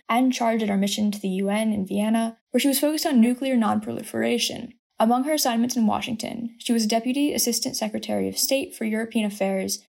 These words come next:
and Deputy Commandant at the National War College. Welcome to the Smart Woman, Smart Power podcast, Ambassador Kennedy. Your work history is extremely impressive, and I'd like to start with your career in the Foreign Service.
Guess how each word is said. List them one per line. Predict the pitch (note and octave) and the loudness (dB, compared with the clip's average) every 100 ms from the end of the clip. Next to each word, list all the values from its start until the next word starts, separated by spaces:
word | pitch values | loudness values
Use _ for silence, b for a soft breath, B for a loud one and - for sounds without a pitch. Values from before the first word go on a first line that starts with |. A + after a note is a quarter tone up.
| _ | _
and | G#3+ A#3+ | 4 4
Deputy | B3 A#3+ A3+ | 4 2 -2
Commandant | A3+ A3 A#3 C#4 C#4+ | 0 2 2 2 -2
at | A3+ | -4
the | G#3+ | -2
National | G3 G3+ - F#3+ | -2 -2 -6 -4
War | G3 G3 | -2 -4
College. | - - - A#3+ - - b b b - | -6 -8 -10 -10 -10 -10 b b b 0
Welcome | A#3+ C#4+ | 2 2
to | C#4+ | 2
the | |
Smart | C4+ A#3 A#3+ - | 0 0 0 0
Woman, | A3 A3 | 0 0
Smart | G#3+ G#3+ G#3 | 0 -2 -4
Power | G#3 F#3+ G3 | -4 -4 -4
podcast, | G3+ G3 G3+ G3+ G3+ | -2 -4 -2 -4 -4
Ambassador | - G3 - - | -4 -4 -6 -8
Kennedy. | - - - - - - _ _ _ _ - | -8 -10 -8 -10 -14 -16 _ _ _ _ -2
Your | A#3+ | 0
work | A#3+ C4 | 0 0
history | D#4+ E4 | 0 2
is | D4+ | 2
extremely | B3+ - - A3 A3 | 0 0 0 2 2
impressive, | G#3 G#3 G3+ G#3+ | 0 -2 -2 -2
and | G#3+ | 0
I'd | G#3+ | 0
like | A#3 | 0
to | C4+ | -2
start | D4 B3 | -2 -2
with | A#3 | -2
your | A3+ | -2
career | A3 G3+ | -2 -2
in | G3 | -2
the | |
Foreign | G3 G#2+ G#2+ | -2 -4 -2
Service. | - G#2+ - - - - | 0 -2 -2 -6 -6 -8